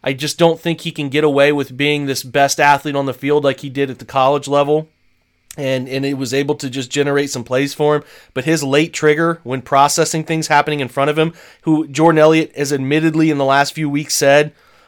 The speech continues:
"I, I, pass rush is my weakness." He's gotta get quicker, more decisive. He has the ability to be explosive, but I just,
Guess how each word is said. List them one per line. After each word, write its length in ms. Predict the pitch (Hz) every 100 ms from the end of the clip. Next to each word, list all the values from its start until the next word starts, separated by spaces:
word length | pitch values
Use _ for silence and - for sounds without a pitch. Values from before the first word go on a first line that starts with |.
| -
"I, 180 | 135 147
I, 180 | 135 143
pass 380 | 117 143 147 156
rush 180 | 147
is 100 | 143
my 140 | 139 123
weakness." 600 | 117 151 170 170 170 - _ _ _ _ _ _
He's 320 | - 180 165
gotta 320 | 127 156 165
get 300 | 147 147 127
quicker, 340 | - 160 156 143
more 220 | 139 135
decisive. 640 | 123 131 127 123 110 -
He 160 | - 160
has 400 | 147 170 196 147
the 200 | 143 120
ability 500 | 127 139 165 165 135
to 140 | 127 120
be 180 | 156
explosive, 720 | 151 - - 135 170 170 117 110
but 100 | 120
I 180 | 139
just, 280 | 180 147 -